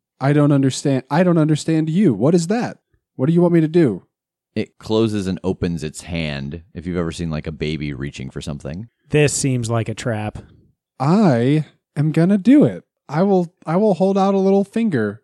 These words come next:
Speaker 1: towards this thing's tiny grabby hand.
Speaker 2: Okay.
Speaker 1: And as I do, I'm like, "Just be prepared for whatever's about to happen."
Speaker 3: Okay, I don't endorse this.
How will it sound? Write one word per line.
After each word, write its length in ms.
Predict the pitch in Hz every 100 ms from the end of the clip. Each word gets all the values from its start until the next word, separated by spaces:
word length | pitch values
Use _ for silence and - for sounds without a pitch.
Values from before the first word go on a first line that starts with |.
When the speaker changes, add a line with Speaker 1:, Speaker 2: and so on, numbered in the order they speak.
| _
Speaker 1:
towards 280 | - 156 143
this 180 | 165 151
thing's 260 | 160 165 -
tiny 360 | 165 170 175
grabby 380 | 165 170 175 180
hand. 380 | 156 117 107 - 101
Speaker 2:
Okay. 220 | 139 139 _ _ -
Speaker 1:
And 180 | 147 151
as 160 | 160
I 120 | 165
do, 520 | 160 180 160 151 160 - _ _
I'm 200 | 139 143
like, 400 | 147 147 135 _ _ _ _ _ _
"Just 220 | - 240 -
be 100 | 208
prepared 400 | - 147 135 131
for 120 | 127
whatever's 340 | 117 113 107 104
about 200 | 107 101
to 60 |
happen." 480 | 107 113 - 127 127 - _ _ _ _ - - _ -
Speaker 3:
Okay, 1040 | - - - 233 233 233 220 208 208 208 185
I 180 | 175
don't 380 | 175 190 202 208 _ 196
endorse 540 | 196 208 220 208 -
this. 520 | 180 185 175 - -